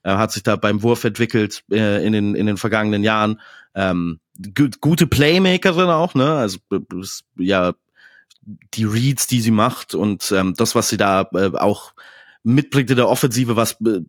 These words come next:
den Flow angeht, habe ich jetzt nicht das Gefühl, dass die in so eine Mannschaft kommt und dann erstmal Ballstopper ist. Also, dass dann der, der Ball hingeht und dann bekommt man ihn nie wieder raus. Also, ich habe das Gefühl, wenn man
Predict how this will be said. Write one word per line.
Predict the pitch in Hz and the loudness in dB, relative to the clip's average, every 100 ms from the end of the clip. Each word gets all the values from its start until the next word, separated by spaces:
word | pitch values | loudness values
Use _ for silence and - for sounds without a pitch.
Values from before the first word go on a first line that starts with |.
| _ | _
den | 117 110 | 0 0
Flow | 95 - 147 165 160 | 0 2 4 4 2
angeht, | 123 135 123 135 113 | 2 2 2 0 0
habe | 123 | -2
ich | 120 | -2
jetzt | 127 | -2
nicht | 151 - | -2 -2
das | 139 | -6
Gefühl, | 131 - 160 | -6 -2 0
dass | 143 - | 2 0
die | 123 | 0
in | |
so | 117 | 2
eine | 123 | 2
Mannschaft | 117 131 151 147 - | 4 2 2 0 0
kommt | 143 143 175 - - - - | 0 0 -2 -8 -18 -8 -4
und | 123 | 0
dann | 131 131 | 2 2
erstmal | 135 143 - 131 120 | 2 2 2 2 2
Ballstopper | 110 127 139 - 127 113 104 92 | 2 0 0 0 0 2 0 0
ist. | 90 - | -2 -4
Also, | 101 107 | -4 -2
dass | 113 | -2
dann | - 117 | 0 0
der, | 117 | 2
der | 117 | 2
Ball | 117 120 | 2 2
hingeht | 123 139 127 127 123 | 2 2 2 2 0
und | 110 98 | -4 0
dann | 113 107 98 | 0 0 -2
bekommt | - 131 123 | -4 -2 0
man | 113 | 0
ihn | 107 | 2
nie | 110 113 | 0 0
wieder | 107 | 0
raus. | 95 101 95 - | 2 2 0 -2
Also, | - 117 | -2 0
ich | 127 156 | 2 0
habe | - | 0
das | 131 | -4
Gefühl, | 120 - 135 127 - - - | -2 0 0 0 -10 -18 -6
wenn | 113 147 175 | 0 2 4
man | 160 151 156 | 4 2 0